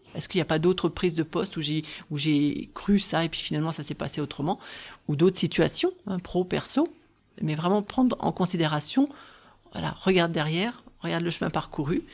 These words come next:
et finalement cette, cette confiance, elle va, elle va se développer et je vais oser passer, euh,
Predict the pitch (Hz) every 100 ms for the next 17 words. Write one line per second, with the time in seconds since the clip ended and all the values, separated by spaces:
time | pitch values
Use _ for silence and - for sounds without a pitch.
0 | - - _ - 160 - 160 143 185 165
1 | - 143 127 - - 139 - - 156 -
2 | 226 240 - 139 151 - - - - 147
3 | 139 139 - 208 - 131 160 - 165 156
4 | 190 - _ - 147 - 175 160 139